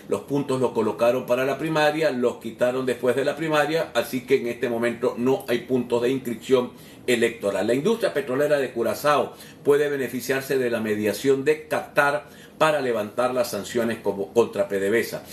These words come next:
Bueno, esto es obvio y, y, y interesante para la gente de Curazao, que durante muchísimos años han procesado en esa isla,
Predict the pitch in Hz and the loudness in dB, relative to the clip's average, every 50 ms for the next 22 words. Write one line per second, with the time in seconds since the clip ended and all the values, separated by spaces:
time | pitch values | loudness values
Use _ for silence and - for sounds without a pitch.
0 | - - - - - 127 131 117 104 - 101 101 - 101 82 - - 135 160 147 | -16 -16 -10 -4 -2 0 0 0 0 -2 -4 -6 -4 -6 -8 -4 0 2 2 4
1 | 113 110 123 127 113 98 90 80 76 71 69 - 98 95 87 80 78 76 65 - | 2 0 -4 -4 -4 -6 -8 -10 -12 -14 -14 -10 -10 -8 -8 -8 -8 -10 -12 -14
2 | - 73 - - - - - - 98 101 98 90 - 98 95 92 90 - 110 110 | -14 -16 -16 -16 -18 -18 -12 -8 -6 -4 -4 -4 -2 -2 -2 -2 -2 -2 -2 -2
3 | 113 - 120 117 113 110 107 101 92 110 110 110 110 113 113 113 120 123 120 120 | -2 -2 -2 -2 0 0 0 0 0 -2 -2 -2 -2 -2 -2 -2 0 2 2 2
4 | - - 151 143 143 156 - - - - - - - - - - - - 107 117 | 2 2 2 2 0 -2 -6 -12 -18 -20 -18 -16 -16 -16 -16 -12 -6 -2 -2 -2
5 | 117 117 104 101 98 98 95 98 95 92 98 87 92 107 104 - 131 127 127 120 | 0 0 2 2 2 0 0 -4 -6 -6 -6 -8 -8 -6 -4 -2 -2 -2 -2 0
6 | - 123 120 123 123 123 123 - - - 104 110 113 117 110 - - 127 123 - | 0 2 2 2 2 0 -2 -4 -8 -6 -2 -2 0 0 -2 -2 -2 0 0 0
7 | - 120 113 - 127 123 117 113 117 113 110 101 101 107 107 104 - 117 123 127 | -2 -4 -2 0 2 2 4 4 4 2 0 0 -2 -4 -2 0 2 2 2 2
8 | 113 92 95 107 127 127 - | 0 -2 0 0 0 0 0